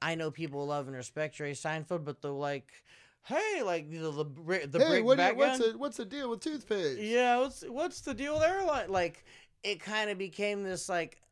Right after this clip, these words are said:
Speaker 1: okay, we'll knock 'em down a peg. But now that comedians are the only people getting away with saying what really needs to be said, 'cause we live in cancel culture,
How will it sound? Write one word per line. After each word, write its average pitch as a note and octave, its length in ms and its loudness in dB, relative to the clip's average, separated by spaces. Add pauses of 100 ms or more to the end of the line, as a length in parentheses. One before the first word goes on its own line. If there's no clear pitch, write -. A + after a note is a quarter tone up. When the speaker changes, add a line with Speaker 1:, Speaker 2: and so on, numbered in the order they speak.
(400)
Speaker 1:
okay, F#3 600 2
we'll D#3+ 200 0
knock F3 300 2
'em E3 140 -4
down D#3 300 -2
a C#3+ 60 -8
peg. B2+ 440 -8 (340)
But D3+ 220 -4
now D#3+ 400 -2
that D#3 340 -4
comedians D3+ 720 -8
are C#3+ 140 -4
the C#3 220 -6
only D3 420 -8
people C#3+ 460 -10
getting C#3+ 400 -6
away C#3 240 -6
with C3 160 -10
saying C#3+ 500 -8
what C3 120 -8
really C3 400 -6
needs B2+ 300 -10
to D3 120 -8
be D3 180 -8
said, D3+ 380 -4
'cause C#3 180 -8
we F3+ 120 -4
live G3 200 2
in E3+ 180 -4
cancel E3 440 -6
culture, C3 480 -6